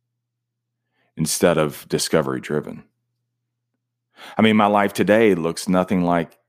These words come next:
I envisioned it at age twenty-one. Nothing like it. Your life today looks nothing like what you envisioned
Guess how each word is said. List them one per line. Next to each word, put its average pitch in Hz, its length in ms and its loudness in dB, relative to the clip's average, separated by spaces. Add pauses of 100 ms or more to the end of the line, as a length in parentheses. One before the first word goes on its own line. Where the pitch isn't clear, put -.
(380)
I 87 160 -4
envisioned 82 500 -2
it 69 220 -6
at 76 140 -6
age 73 260 -4
twenty-one. 76 640 -2 (1700)
Nothing 107 320 0
like - 240 -14
it. - 100 -18 (1040)
Your 139 160 6
life 107 260 2
today 80 380 2
looks 80 300 -4
nothing 110 420 4
like 82 480 -2 (600)
what 90 180 -2
you 95 100 2
envisioned 78 640 -2